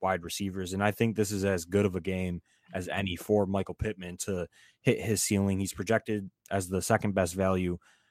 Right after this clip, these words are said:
at wide receiver on the entire slate, and he's going to be super chalky, but I, I think Pittman is a player that I'd like to play even if he's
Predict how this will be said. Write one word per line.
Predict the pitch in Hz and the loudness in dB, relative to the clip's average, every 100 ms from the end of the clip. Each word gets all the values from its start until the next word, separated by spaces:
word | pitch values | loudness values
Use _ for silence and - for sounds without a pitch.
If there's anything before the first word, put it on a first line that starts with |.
| _ _ _ | _ _ _
at | 110 104 | 0 0
wide | 92 104 95 | 2 4 4
receiver | 95 - 104 95 85 | 2 0 0 2 2
on | 101 | 2
the | 98 | 0
entire | 87 110 101 92 | 0 2 2 0
slate, | - 92 90 - | 0 0 0 -4
and | 90 87 90 | -8 -6 -4
he's | 107 95 | -4 0
going | 104 95 | 0 0
to | 92 | -4
be | 85 | -4
super | - 110 92 | 0 0 -2
chalky, | - 87 87 90 85 | -2 -2 -2 -6 -8
but | 82 85 82 _ _ _ _ - | -2 -2 -2 _ _ _ _ -2
I, | 101 95 | 0 0
I | |
think | 101 113 85 - - | 2 2 0 -8 -2
Pittman | 117 98 104 98 | -2 0 -2 -2
is | 101 | -4
a | 98 | -4
player | 104 98 92 | -2 -2 -2
that | 92 90 | -2 -4
I'd | 90 95 90 | -6 -8 -6
like | 90 85 _ | -8 -8 _
to | - 95 | -4 -2
play | 82 - 95 90 87 | -2 -2 -2 -2 -4
even | 95 95 90 82 - _ _ - | -6 -6 -6 -8 -12 _ _ 0
if | 139 127 | 2 2
he's | 110 92 82 - | 2 0 -2 -6